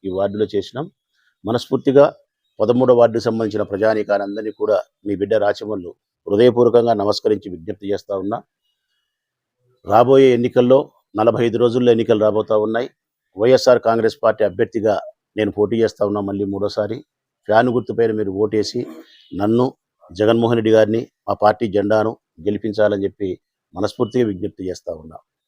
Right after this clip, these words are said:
వార్డు అభివృద్ధికి సహా ఉపయోగపడినాం. ప్రొద్దుటూరు నియోజకవర్గానికి మేము పూర్తిగా ఉపయోగపడినాం. త్రాగునీటి సమస్యను నూట యాభై కోట్ల రూపాయలతో పరిష్కరించి మీకు నీళ్లు ఇవ్వగలిగినాం.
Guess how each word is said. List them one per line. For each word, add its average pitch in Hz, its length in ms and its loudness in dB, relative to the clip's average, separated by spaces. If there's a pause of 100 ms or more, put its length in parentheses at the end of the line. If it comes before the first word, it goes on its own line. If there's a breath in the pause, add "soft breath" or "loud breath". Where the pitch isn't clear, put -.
(260)
వార్డు 113 300 4
అభివృద్ధికి 113 480 0
సహా 110 120 0 (120)
ఉపయోగపడినాం. 110 600 -2 (500)
ప్రొద్దుటూరు 107 380 0
నియోజకవర్గానికి 113 840 2
మేము 92 160 -4 (200)
పూర్తిగా 127 420 -2
ఉపయోగపడినాం. 104 580 -2 (500)
త్రాగునీటి 117 500 2
సమస్యను 113 400 -2
నూట 107 140 0 (100)
యాభై 104 200 4
కోట్ల 113 240 0
రూపాయలతో 101 420 -2 (280)
పరిష్కరించి 107 540 -2
మీకు 98 180 -4
నీళ్లు 104 200 -2
ఇవ్వగలిగినాం. 98 480 -4